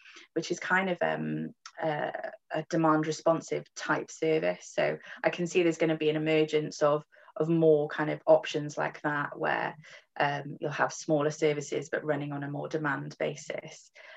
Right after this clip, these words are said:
Um, we personally, so we provide information, um, we have a cycle planner on our website,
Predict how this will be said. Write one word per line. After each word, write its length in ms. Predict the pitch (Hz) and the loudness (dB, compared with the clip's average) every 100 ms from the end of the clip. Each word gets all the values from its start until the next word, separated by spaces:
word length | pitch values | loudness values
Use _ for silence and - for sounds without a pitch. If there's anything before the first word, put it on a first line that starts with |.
| - - | -12 2
Um, 380 | 160 156 156 160 - - - | 6 6 4 -6 -14 -20 -6
we 220 | 190 226 | 4 4
personally, 420 | 185 196 190 196 | 8 4 4 -2
so 160 | 175 165 | 0 2
we 140 | 175 | 4
provide 380 | 170 175 160 - | 4 4 2 2
information, 880 | 147 151 156 151 156 - 151 151 151 147 | 0 -2 -4 -4 -4 0 0 0 -8 -6
um, 340 | 151 151 147 | -4 -4 -6
we 80 | 160 | -8
have 100 | 151 | -8
a 40 | |
cycle 340 | 156 170 156 156 | -2 2 2 0
planner 360 | 151 135 131 156 | -2 -2 -4 -4
on 100 | 156 | -2
our 120 | 151 | 0
website, 520 | 151 156 - 151 147 | 0 -2 -4 -4 -4